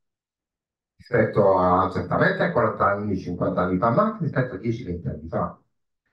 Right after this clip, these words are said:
Esistono fonti di informazione molto più numerose. Ma dico qualcosa ancora di più cinico. Esiste una platea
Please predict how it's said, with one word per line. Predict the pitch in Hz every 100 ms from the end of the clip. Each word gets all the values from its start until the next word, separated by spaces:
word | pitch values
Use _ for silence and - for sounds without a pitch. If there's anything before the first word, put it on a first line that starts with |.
| _
Esistono | - 117 - - - - 113 98 90 90
fonti | - 196 180 - 87
di | 85
informazione | 85 95 95 123 - 214 185 170 - _
molto | 139 220 226 220 208
più | - 156
numerose. | 147 139 139 - 87 87 87 - _ _ _ _ _ _ _ -
Ma | -
dico | 143 - 196
qualcosa | 185 180 220 214
ancora | 180 - 233 202
di | 139 -
più | - 180 170 - _ _ _ _
cinico. | - - - 92 87 87 87 - _ _ _ _ _ _ _ _ 156
Esiste | 156 247 233 - 123
una | 117 117 110
platea | 123 120 - 185 117 90 85 85